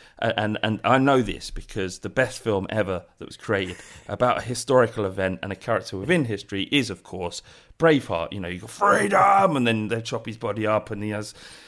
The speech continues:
Speaker 1: he, he makes love to a pretty woman in the forest, and he's got a great accent. It's almost perfect, like, Scottish accent.
Speaker 2: <laughs>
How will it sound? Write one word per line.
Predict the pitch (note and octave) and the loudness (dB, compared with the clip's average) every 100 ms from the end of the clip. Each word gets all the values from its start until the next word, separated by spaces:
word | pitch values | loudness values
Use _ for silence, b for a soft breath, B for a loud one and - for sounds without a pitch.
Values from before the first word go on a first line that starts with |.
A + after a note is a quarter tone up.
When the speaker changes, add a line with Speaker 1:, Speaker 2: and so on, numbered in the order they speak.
| B - | B -2
Speaker 1:
he, | A#2+ A#2 | 2 2
he | A#2 | 2
makes | A#2 G#2+ | 2 2
love | A#2+ G#2+ | 0 0
to | - | -2
a | G#2+ | -6
pretty | - A2+ | -4 -2
woman | A2 G#2+ G#2+ | -2 0 -2
in | G#2 | -2
the | |
forest, | G2 - A#2 A2+ G#2+ - | -4 2 4 4 2 -4
and | G#2 G2+ | -4 -4
he's | F#2+ G#2 | -6 -10
got | - - | -6 -4
a | |
great | B2+ A#2+ | 4 4
accent. | G2 - - F#2+ | 4 -2 -8 -8
It's | - | -4
almost | G#2+ G2+ | -4 -4
perfect, | - A#2 G#2+ - - - - - | 0 2 2 -2 -10 -14 -18 -8
like, | G2+ F#2 | -4 -4
Scottish | - A#2 E2+ - | -4 -2 -2 2
accent. | G2+ - - G2+ G2 | 0 0 -4 -4 -4
Speaker 2:
<laughs> | b | b